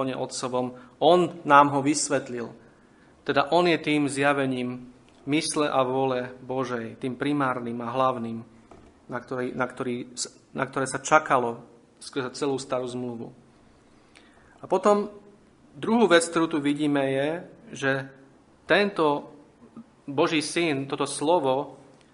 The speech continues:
prijalo prirodzenosť. A táto prirodzenosť, ľudská prirodzenosť, je tu nazvaná telom. A toto, toto slovo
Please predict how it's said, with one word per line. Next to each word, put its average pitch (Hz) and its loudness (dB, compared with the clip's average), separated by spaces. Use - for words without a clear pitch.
prijalo 139 4
prirodzenosť. 127 -2
A - -6
táto 156 0
prirodzenosť, 156 -2
ľudská 160 0
prirodzenosť, 135 -2
je 139 -4
tu 135 -6
nazvaná 135 -4
telom. 131 -4
A 131 0
toto, 170 0
toto - -2
slovo 185 4